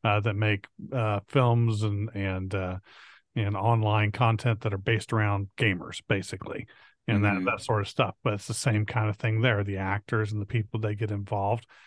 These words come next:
Speaker 1: you can see the passion come through in everything that they make, and it just had,
Speaker 2: Mm-hmm.
Speaker 1: it hits different.
Speaker 2: Yeah.
Speaker 1: It, it, it gives you just kind of a joy that you don't, you, you can't get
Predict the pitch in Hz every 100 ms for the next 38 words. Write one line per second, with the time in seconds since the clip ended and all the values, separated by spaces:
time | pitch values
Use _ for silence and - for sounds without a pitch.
0 | _ 131 113 101 - 127 101 - - 120
1 | 123 - 117 104 - 117 104 - 131 113
2 | 98 101 107 104 95 113 104 101 - 101
3 | 107 127 92 107 101 120 - 127 117 -
4 | 90 90 87 90 196 - - 131 - -
5 | _ _ _ - _ - 101 127 - 131
6 | 127 120 139 113 131 117 - 131 117 104
7 | 101 110 123 123 107 110 113 117 120 117
8 | - 131 123 113 135 120 - 117 104 131
9 | 135